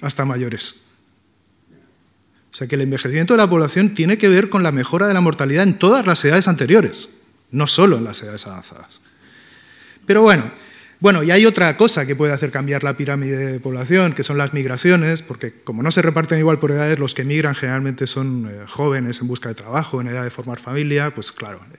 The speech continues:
eh, eso también cambia las pirámides. Si nos vamos a pueblos pequeños, todo el mundo, mm, tendrá en la mente pequeñas poblaciones de las que emigraron los jóvenes en los años cincuenta, los años sesenta,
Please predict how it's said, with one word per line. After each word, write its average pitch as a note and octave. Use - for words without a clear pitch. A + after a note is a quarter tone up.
eh, G2
eso A2+
también A#2
cambia A#2+
las A2
pirámides. C3
Si D3
nos C#3+
vamos F3
a C#3+
pueblos D3+
pequeños, C#3
todo C#3
el C3
mundo, B2+
mm, A2
tendrá C3+
en C3+
la B2+
mente C3+
pequeñas C#3
poblaciones C3+
de C3
las C3
que C3+
emigraron A#2+
los B2
jóvenes B2
en A#2
los A#2
años A#2+
cincuenta, B2
los A#2
años A#2+
sesenta, C#3+